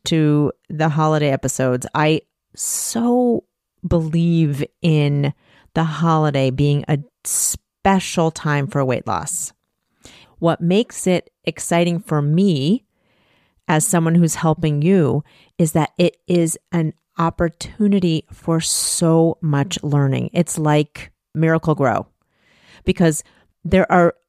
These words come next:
compressed opportunities. There's more emotions. There are more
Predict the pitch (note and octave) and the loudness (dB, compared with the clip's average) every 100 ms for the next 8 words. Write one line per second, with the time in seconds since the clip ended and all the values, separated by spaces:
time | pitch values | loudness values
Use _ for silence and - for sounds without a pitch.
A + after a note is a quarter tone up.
0 | _ - F3+ F#3 - G#3 A3 - - F3 | _ -4 -4 -2 0 2 2 -2 -4 0
1 | F3+ F#3+ F3 D3 G2 C#3 D#3 D#3+ E3 D#3+ | -2 0 -2 -2 -4 0 0 2 0 2
2 | E3+ F3+ F#3 F#3+ F#3+ F#3+ G3 F#3+ _ _ | 2 4 4 4 4 4 4 0 _ _
3 | _ _ _ - F3 F3 F3+ G3 - C#3+ | _ _ _ -2 0 4 2 0 -2 -2
4 | A#2+ - - D3+ D3 D#3 D3+ D3+ D#3 E3 | -4 -6 0 0 2 2 2 2 2 4
5 | F3 F3+ F3+ - | 4 4 2 0